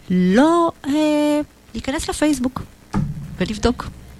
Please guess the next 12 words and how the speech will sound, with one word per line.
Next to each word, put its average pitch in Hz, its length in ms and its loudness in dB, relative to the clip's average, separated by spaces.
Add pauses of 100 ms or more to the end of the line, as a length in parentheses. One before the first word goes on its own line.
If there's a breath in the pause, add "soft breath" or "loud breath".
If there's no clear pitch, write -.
(160)
תודה. 180 300 6 (120)
זו 175 120 4
תודה 185 380 4
ענקית, 262 580 2
כי - 180 -6
אם 285 200 6
אני 208 300 6 (260 loud breath)
בדרך 185 720 4
כלל 175 240 4
מעבירה 170 720 6
בין, 185 500 2
אה, 160 260 6